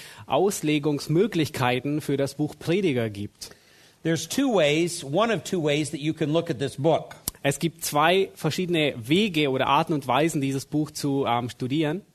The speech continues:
Speaker 2: You can look at it one way as the author's internal struggle within himself.
Speaker 1: Äh, man, die, die erste Art und Weise, wie man das Buch anschauen kann, ist zu sehen, ist, ähm,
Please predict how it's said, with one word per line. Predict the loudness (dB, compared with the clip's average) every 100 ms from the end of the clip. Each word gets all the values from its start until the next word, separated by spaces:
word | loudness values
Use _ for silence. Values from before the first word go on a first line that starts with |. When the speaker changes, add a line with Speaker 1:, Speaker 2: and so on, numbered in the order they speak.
| _ -20 -20 -20 -4
Speaker 2:
You | 0 2
can | 2
look | 2 4
at | 2
it | 2
one | 2 2 2 2
way | 2 2 2 0
as | -2 -2
the | -4 2
author's | 4 4 2 0 0 -2
internal | -2 -2 -4 -2 0 2 0
struggle | -2 0 2 2 0
within | 0 0 0
himself. | 0 -2 2 2 2 -4 -20 -16 -16 -6 0
Speaker 1:
Äh, | 2 4
man, | 2 0 -2 -14 -20 -16
die, | -4 -4 -4
die | -4 0
erste | 4 4 2 0 2
Art | 2 2 2
und | 0 4
Weise, | 4 2 0
wie | 0
man | 0
das | 0 -2
Buch | -4 0
anschauen | 0 2 2 2 2
kann, | 0 2 2
ist | 0 -2 -4
zu | -2
sehen, | 2 4 4 0 -6 -16 -2
ist, | -2 -2 -4
ähm, | 0 2 2 0